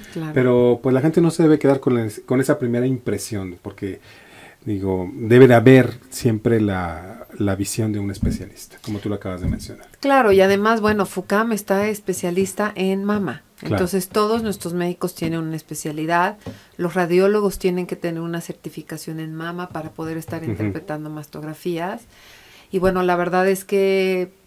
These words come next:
Speaker 1: creo que se ha hecho un trabajo maravilloso. El doctor Guisa nos ha impulsado de verdad a tener como este sentimiento de lo importante que es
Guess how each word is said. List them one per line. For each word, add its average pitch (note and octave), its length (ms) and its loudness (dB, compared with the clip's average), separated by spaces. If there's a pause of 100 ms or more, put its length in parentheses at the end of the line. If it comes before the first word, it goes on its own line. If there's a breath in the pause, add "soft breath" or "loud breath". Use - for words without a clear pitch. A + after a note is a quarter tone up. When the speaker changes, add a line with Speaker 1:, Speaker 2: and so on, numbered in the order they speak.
(200)
Speaker 1:
creo F#3 280 4
que F#3 100 -2
se F3+ 140 -2
ha E3+ 60 2
hecho E3+ 260 -4
un E3+ 120 -4
trabajo D#3+ 440 -4
maravilloso. D#3+ 920 -6 (440 soft breath)
El D#3+ 120 -6
doctor F3+ 320 -2
Guisa F3+ 260 -4
nos E3+ 200 -6
ha E3+ 60 0
impulsado F3 580 0
de E3+ 140 -2
verdad E3 360 -2
a F3 80 0
tener E3+ 340 -6
como E3 200 -8
este E3+ 320 -6
sentimiento F3 680 -6
de E3 160 -6
lo E3+ 100 -4
importante F3 640 -8
que F3 260 -4
es F3+ 120 -8